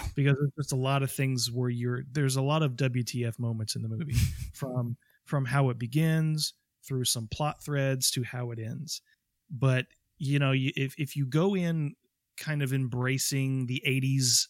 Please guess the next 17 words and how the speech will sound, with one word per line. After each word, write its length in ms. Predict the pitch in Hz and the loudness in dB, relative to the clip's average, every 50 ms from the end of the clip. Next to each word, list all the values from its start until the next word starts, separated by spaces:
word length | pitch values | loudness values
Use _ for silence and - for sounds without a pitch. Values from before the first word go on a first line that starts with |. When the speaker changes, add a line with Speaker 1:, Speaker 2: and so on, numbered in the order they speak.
| _ _ - | _ _ -2
Speaker 1:
action 440 | 131 139 139 - - - 151 139 131 | -2 -2 0 0 2 4 4 4 4
movie, 360 | 131 131 131 131 123 131 131 | 4 4 4 4 4 4 4
superhero 640 | 123 - - - 143 135 147 143 131 135 139 135 131 | 4 4 4 4 2 2 2 2 2 4 2 4 4
movie 240 | 131 135 135 123 139 | 4 4 4 4 4
motif, 640 | 127 127 123 123 120 - 143 135 143 151 - - - _ _ _ _ _ _ _ _ _ _ _ _ _ _ _ _ _ _ _ _ | 4 4 2 2 2 2 2 4 2 2 0 -4 -16 _ _ _ _ _ _ _ _ _ _ _ _ _ _ _ _ _ _ _ _
then 720 | 156 131 123 139 147 151 147 143 143 139 139 139 135 135 - - | -4 0 2 4 4 4 4 4 4 4 2 2 0 -2 -2 0
I 140 | 139 139 | 2 2
think 380 | 131 - - - 170 170 147 - | 2 0 -2 0 0 0 0 0
you'll 140 | 156 147 139 | 0 0 2
be 500 | 131 139 135 135 127 123 120 120 120 - | 2 2 4 4 4 2 2 0 -2 -2
more 540 | - 127 131 131 127 127 123 123 123 123 120 - - | -4 -4 -2 -2 0 0 0 0 -2 -2 -4 -4 -6
accepting 760 | 139 120 - - - - 131 123 - _ - 127 120 117 117 - | -6 -4 -2 0 0 0 0 -2 -4 _ -4 -4 -4 -4 -6 -6
of, 420 | - 123 117 117 113 110 110 107 107 - - - - _ _ _ _ _ _ _ _ _ _ _ _ _ _ _ | -4 -2 -2 -2 -2 -4 -6 -8 -10 -12 -16 -16 -20 _ _ _ _ _ _ _ _ _ _ _ _ _ _ _
um, 540 | - 120 120 117 117 113 113 110 107 104 104 - - _ _ _ _ _ _ _ _ _ _ _ _ _ _ _ _ _ _ _ _ _ _ _ _ _ | -4 -2 -2 -2 -2 -2 -4 -4 -6 -8 -12 -14 -18 _ _ _ _ _ _ _ _ _ _ _ _ _ _ _ _ _ _ _ _ _ _ _ _ _
the, 140 | 127 127 117 - | -2 -2 -2 0
the 60 | - 127 | -4 -2
presentation. 680 | - - 127 113 107 113 107 117 - 123 - - 147 | 0 2 0 0 0 -2 -4 -4 -6 -6 -8 -12 -14